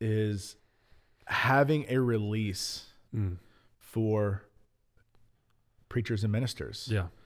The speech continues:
Speaker 1: Having small groups, having connect groups. And I know that's hard for, like, preachers. Like, there's a lot of ministers that just aren't in a small group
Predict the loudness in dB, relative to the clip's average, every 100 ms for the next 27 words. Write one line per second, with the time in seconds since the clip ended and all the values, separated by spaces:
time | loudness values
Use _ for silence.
0 | -20 -20 _ -20 -10 0 4 4 4 2
1 | -2 -8 -4 0 4 2 2 -2 -2 -4
2 | -2 -2 -2 0 0 0 -2 -4 -4 -4
3 | 0 2 4 2 -2 0 4 6 4 2
4 | 2 2 2 0 2 2 2 2 0 -4
5 | -20 -20 0 2 2 -2 -2 6 8 8
6 | 8 4 4 0 0 0 -4 -14 -2 -2
7 | 2 2 2 2 -2 0 2 2 0 -8
8 | -14